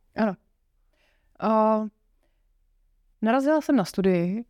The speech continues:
eh, kdy padesát procent, ehm, těch, co uvádí,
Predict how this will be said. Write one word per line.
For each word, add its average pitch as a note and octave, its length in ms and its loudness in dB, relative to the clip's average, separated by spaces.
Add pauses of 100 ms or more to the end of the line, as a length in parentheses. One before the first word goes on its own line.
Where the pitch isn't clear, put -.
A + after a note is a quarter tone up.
eh, G3+ 300 2
kdy G3+ 320 2
padesát G#3+ 560 0
procent, A#3 760 2 (120)
ehm, G3+ 520 2 (1400)
těch, A3 320 2
co - 180 2
uvádí, A3 680 2